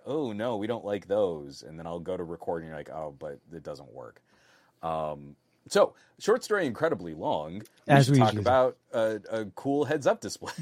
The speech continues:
Speaker 1: <laughs>
Speaker 2: Yeah, yeah, yeah. No, no, no. <laughs> Absolutely. Um, both of us have an opportunity to play around a little bit where, um, I, I'm gonna say, not that I'm trying to preempt myself and jump into a
Speaker 1: Mm-hmm.
Speaker 2: conversation.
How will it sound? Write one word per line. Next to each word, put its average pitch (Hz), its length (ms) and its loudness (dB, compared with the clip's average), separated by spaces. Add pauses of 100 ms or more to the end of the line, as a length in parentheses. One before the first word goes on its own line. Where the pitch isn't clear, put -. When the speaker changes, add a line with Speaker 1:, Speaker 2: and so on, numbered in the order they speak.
(120)
Speaker 1:
<laughs> - 220 -10
Speaker 2:
Yeah, 185 240 10
yeah, 170 140 8
yeah. 175 140 6
No, 185 200 6
no, 160 160 4
no. 170 180 4
<laughs> - 80 -6
Absolutely. 175 680 4 (480)
Um, 139 340 4 (140)
both 165 320 4
of 202 80 4
us 202 140 4
have 170 140 6
an 160 80 4
opportunity 131 500 2
to 120 100 6
play 117 340 2
around 113 380 2
a 104 40 -6
little 107 240 0
bit 107 300 -2
where, 101 400 0 (500)
um, 107 440 -2 (340)
I, - 280 4
I'm 214 140 6
gonna 285 160 8
say, 175 560 8
not 190 180 4
that 214 120 6
I'm 156 80 4
trying 175 140 2
to 131 60 4
preempt 123 460 2
myself 113 380 2
and 110 100 0
jump 113 260 0
into 120 220 2
a 107 60 0
Speaker 1:
Mm-hmm. 107 100 -6
Speaker 2:
conversation. 107 600 -4